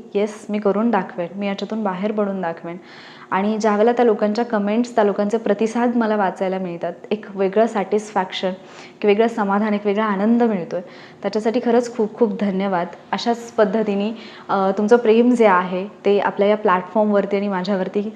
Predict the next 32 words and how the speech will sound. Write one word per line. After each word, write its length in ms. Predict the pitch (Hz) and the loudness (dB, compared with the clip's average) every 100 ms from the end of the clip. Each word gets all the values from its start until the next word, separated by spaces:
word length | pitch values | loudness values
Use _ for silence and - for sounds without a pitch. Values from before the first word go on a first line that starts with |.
| - | 2
सदैव 320 | 202 190 196 | 4 4 4
राहू 280 | 202 175 175 | 0 0 -2
द्यात. 160 | 170 180 - - - - 202 | -6 -8 -12 -20 -20 -4 4
जर 120 | 220 | 6
आजचा 320 | 214 208 - 262 | 6 2 4 6
व्हिडिओ 240 | 254 262 | 8 6
आवडला 400 | 233 226 240 233 | 6 4 4 4
असेल 560 | 226 226 277 - - - - | 2 4 2 2 -12 -10 2
तर 120 | 214 214 - | 4 2 -2
या 100 | 208 | 2
व्हिडिओला 320 | 202 214 220 | 4 4 6
लाईक 240 | 220 190 226 | 6 4 4
नक्की 260 | 277 277 277 | 4 4 4
करा 260 | 247 202 247 - - - | 2 2 -2 -10 -18 -6
आणि 200 | 196 226 | 0 2
तुमच्या 240 | 233 214 254 | 2 2 4
लाईफमध्ये 600 | 254 247 247 240 254 254 | 4 2 0 6 6 6
ज्या 140 | 233 | 4
व्यक्ती 280 | 208 208 240 | 4 2 4
अशा 260 | 208 233 | 4 2
आहेत, 320 | 226 202 202 202 | 0 0 0 -2
तुमच्या 180 | 202 214 | -2 -2
जवळच्या 400 | 196 185 185 220 | -2 0 -2 -2
व्यक्ती, 260 | 196 180 190 | -2 -2 -4
ज्यांना 320 | 190 180 202 208 | -4 -4 -6 -4
अशा 220 | 196 - | -4 -2
प्रकारच्या 520 | 240 226 185 196 196 220 | 0 0 0 0 0 0
व्हिडिओची 380 | 208 208 202 | 2 0 0
गरज 260 | 208 185 190 190 | -2 0 0 0
आहे 180 | 202 190 | -2 -2
किंवा 280 | 185 185 196 - - - - | -6 -6 -8 -10 -18 -18 -2
अशा 460 | - 214 - 233 | 2 2 4 4